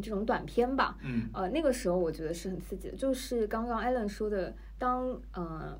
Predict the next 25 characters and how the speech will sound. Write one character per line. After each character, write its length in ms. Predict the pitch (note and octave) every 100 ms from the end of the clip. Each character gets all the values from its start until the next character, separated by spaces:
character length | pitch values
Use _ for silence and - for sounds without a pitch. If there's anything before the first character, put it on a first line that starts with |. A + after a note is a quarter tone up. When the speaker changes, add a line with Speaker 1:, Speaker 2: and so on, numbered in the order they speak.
| -
Speaker 1:
屏 200 | - E3+
幕 320 | F3 C#4 C#4
或 140 | - A3
者 80 |
视 180 | - -
觉 120 | A#3
镜 240 | A3 F4+ C4+
头 200 | - -
参 240 | - B3
与 120 | A#3+
到 240 | G#3 G3+ F3
这 120 | G3
个 120 | G3
比 180 | F3+ C#3+
赛 320 | - A3+ F3
和 140 | F3 F3
一 80 |
个 80 | F#3
运 160 | A#3+ B3+
动 120 | A#3
里 80 | G3
面 120 | F3
的 100 | F3
时 160 | F3+
候， 100 | -